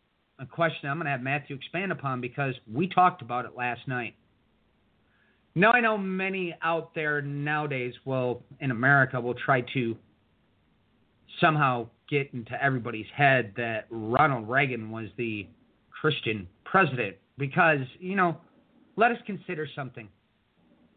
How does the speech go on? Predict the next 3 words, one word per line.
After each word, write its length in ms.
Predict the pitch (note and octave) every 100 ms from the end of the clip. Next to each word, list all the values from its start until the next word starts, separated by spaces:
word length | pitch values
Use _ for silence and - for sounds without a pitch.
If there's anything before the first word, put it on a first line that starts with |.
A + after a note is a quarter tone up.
| _ _ -
See, 400 | G3+ F3+ D#3+ D#3 _ _ _ _ _ -
Ayatollah 460 | G3 G3 G3 F3+ E3
Khomeini 420 | D#3 D3 C3+